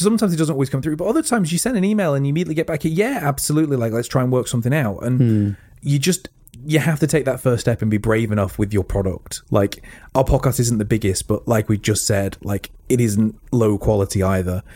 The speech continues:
Speaker 1: So I think if you're upfront about things and say, "Look, we, we, we, we would love to talk to you on this, this podcast." And I think if you're confident, that kind of comes across to the people that you're messaging, and they will probably give you
Speaker 2: Mm.
Speaker 1: some time,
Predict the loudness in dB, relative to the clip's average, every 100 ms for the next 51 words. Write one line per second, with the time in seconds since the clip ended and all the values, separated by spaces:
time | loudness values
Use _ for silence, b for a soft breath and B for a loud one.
0 | B B -4 -2 0 0 -2 -2 -2 -2
1 | -2 -2 -2 -2 -2 0 0 -2 -2 -2
2 | 0 0 0 0 0 -2 -2 -10 -16 -4
3 | -2 0 0 0 2 2 0 0 0 2
4 | 2 0 2 2 0 -2 -4 -2 -2 -2
5 | -2 -2 0 0 0 -2 -6 B B B
6 | -2 0 2 2 0 2 0 0 -2 -2
7 | -2 0 0 0 0 0 0 0 0 -4
8 | -2 0 0 0 2 2 2 0 -2 -2
9 | 0 0 0 0 0 0 0 2 2 2
10 | 2 0 0 0 0 -2